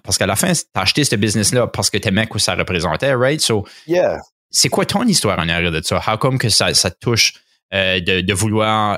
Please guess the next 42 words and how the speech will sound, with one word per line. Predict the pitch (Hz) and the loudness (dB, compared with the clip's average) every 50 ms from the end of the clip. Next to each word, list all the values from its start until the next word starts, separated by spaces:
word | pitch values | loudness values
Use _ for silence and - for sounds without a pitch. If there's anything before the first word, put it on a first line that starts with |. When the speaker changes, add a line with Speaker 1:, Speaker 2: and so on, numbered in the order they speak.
| - - | -2 -4
Speaker 1:
euh, | 95 95 - | -4 -4 -4
promouvoir | - - 117 110 107 107 101 107 104 107 104 | -4 -2 0 0 0 0 0 0 0 0 0
le | 92 85 | 0 -2
stuff | - - 90 - | -2 -2 -2 -4
local ? | - 85 - - 87 87 82 - - - | -4 -6 -4 -4 -6 -8 -8 -10 -10 -4
Speaker 2:
Ben, | 139 131 147 143 139 | -2 0 0 0 0
c'est, | - - - 151 139 131 131 120 107 | 0 0 0 2 2 2 0 -2 -4
c'est | - - 135 | -4 -2 0
vraiment | 117 117 120 120 135 165 202 190 | 0 2 0 2 0 0 0 0
comme, | 175 127 110 101 85 | 0 -2 -2 -4 -8
surtout | - - - 127 104 147 | -8 -4 -4 -2 -2 0
dans | 147 156 139 | 0 0 0
comme | 120 127 107 101 | 2 0 0 2
le | 98 95 90 | 0 0 0
brewery | 87 95 98 101 104 110 110 107 | 0 0 2 2 2 2 2 0
scene | 98 - - 117 120 123 117 | 0 -2 -2 0 0 0 2
right | 113 98 92 87 | 0 0 0 0
now, | 98 95 101 113 113 | 0 0 0 0 0
comment | 113 98 90 92 | 0 0 0 -2
est-ce | 92 - | -2 -2
que | - 101 | -4 -4
comme | 90 - 98 90 87 | -2 0 -2 -2 0
il | 87 | 0
y | 90 | 0
a | 87 85 85 82 80 82 | 2 2 2 2 2 2
un, | 80 | 2
un, | 82 80 78 80 80 80 67 64 78 85 85 82 80 80 78 76 76 73 73 71 69 67 _ _ - | 0 0 0 0 -2 -2 -4 -4 -2 -2 0 0 0 0 0 0 -2 -2 -4 -8 -10 -18 _ _ -8
une | - 98 98 | -4 -2 -2
évolution, | 104 101 95 110 98 104 101 90 - - - - 110 104 107 120 123 123 - _ _ _ _ - - - - - | -2 0 0 0 0 0 0 -2 -2 -2 -2 0 0 0 0 0 -4 -8 -12 _ _ _ _ -20 -20 -20 -12 -6
comment | - 104 104 104 | -2 -2 0 0
est-ce | - | -2
que | - 113 | -4 -4
ça | - - 113 98 92 90 | -2 0 0 2 2 0
augmente | - - 95 90 90 92 98 107 104 95 | -2 -4 -2 -2 0 0 0 0 -2 -2
la, | 110 98 87 85 80 80 78 | 0 0 2 2 2 2 0
la | 78 80 80 | 0 0 -2
meilleure | 80 82 85 82 82 87 90 90 90 90 90 | 0 -2 -2 0 2 2 2 2 2 0 0
qualité | - - 98 87 85 78 - 104 101 95 | -2 -2 -2 -2 -2 -2 -2 -2 -2 -2
de | 95 | -4
bière | 82 76 90 95 92 92 92 92 92 82 | -6 -6 -2 0 2 2 2 2 0 -2
locale, | 90 92 87 - - 92 82 82 90 90 95 95 | 0 -2 -2 0 0 -2 0 2 2 0 0 -2
les, | 87 85 82 80 80 76 | -2 -2 -2 -2 -2 -4